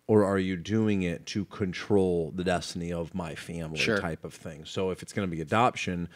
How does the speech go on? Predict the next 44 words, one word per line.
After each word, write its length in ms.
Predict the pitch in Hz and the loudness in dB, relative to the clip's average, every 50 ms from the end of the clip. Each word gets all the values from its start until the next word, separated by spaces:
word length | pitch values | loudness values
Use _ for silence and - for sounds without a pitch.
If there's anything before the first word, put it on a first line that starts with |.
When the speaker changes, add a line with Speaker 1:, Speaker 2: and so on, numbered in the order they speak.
| - - - - | -14 -14 -4 0
Speaker 1:
are 60 | 92 | 2
you 180 | 98 95 92 87 | 2 4 2 2
doing 320 | 76 110 117 120 117 107 | 6 6 8 8 8 8
that 220 | 98 92 85 80 87 | 6 4 2 0 -2
because 280 | 92 - 98 92 85 78 | -2 0 0 0 0 0
you 100 | 85 85 | 0 2
really, 260 | 90 98 95 92 85 | 4 4 4 4 2
you're 260 | 82 82 76 85 87 | 0 -2 -2 0 0
not 400 | 87 90 92 98 107 120 120 - - | 0 2 4 4 4 4 4 2 0
trusting 460 | - 131 113 101 - - 101 95 92 | 2 2 2 2 0 -4 -4 -4 -4
the 180 | 85 - 85 87 | -4 -4 -2 -2
Lord 560 | 85 90 90 95 98 95 92 82 80 80 - | 0 2 2 4 4 4 2 2 0 -2 -4
to 220 | - 98 90 85 - | -2 -2 -2 -2 -2
provide 520 | - - 82 71 90 85 87 90 87 80 | -6 -6 -4 0 2 2 4 4 2 0
for 320 | - - - 95 87 85 | -2 -4 -2 0 2 2
you 120 | 85 85 80 | 2 0 -2
through 180 | - - 98 | -4 -4 -4
the 60 | 80 85 | -4 -2
natural 420 | 87 87 90 82 - - 92 87 | -2 -2 -2 -2 -2 -2 -2 0
means? 400 | 87 92 98 95 87 85 82 - | 0 0 0 0 0 -2 -4 -4
Or 140 | - 98 95 | -6 -6 -6
do 80 | 95 | -6
you 40 | 92 | -6
feel 200 | - - 98 90 | -4 -4 -4 -4
a 40 | 85 | -6
calling 680 | - - - 82 - 107 123 135 120 107 95 90 90 82 | -8 -12 -12 -4 0 2 4 4 4 2 0 0 -2 -6
to 260 | - - 98 95 98 92 | -4 -4 -2 0 2 4
adoption? 520 | 92 95 107 135 - - - - 73 67 | 6 6 6 4 4 0 -6 -8 -6 -4
Then 260 | - 139 143 113 110 107 | -2 0 2 2 2 2
Speaker 2:
Mm-hmm. 100 | - 117 | 2 2
Speaker 1:
all 200 | - 110 123 127 | 6 6 6 6
day 180 | 113 107 107 107 | 6 6 4 4
long, 300 | 92 92 104 117 117 92 | 4 2 0 0 0 0
go 320 | 82 98 104 110 113 110 - - - - - | 4 6 6 6 6 6 2 -4 -20 -6 0
the 100 | 107 113 | 4 6
adoption 420 | 110 113 127 131 - - - 85 78 | 6 6 6 4 0 -4 -8 -6 -6
route. 280 | 82 80 73 71 - - - - - - | -6 -8 -8 -10 -14 -16 -20 -16 0 6
Maybe 180 | 104 107 107 104 | 6 8 8 6
surrogacy 580 | - - 113 113 107 101 104 - - 110 90 | 6 4 4 4 4 2 -2 -2 -2 -2 0
could 160 | - 107 85 | 2 0 2
fall 280 | - - 101 101 98 98 | 4 4 4 6 6 6
into 120 | 98 101 | 4 2
the 60 | 101 92 | 2 2
same 320 | - - 101 95 92 | 2 2 2 2 2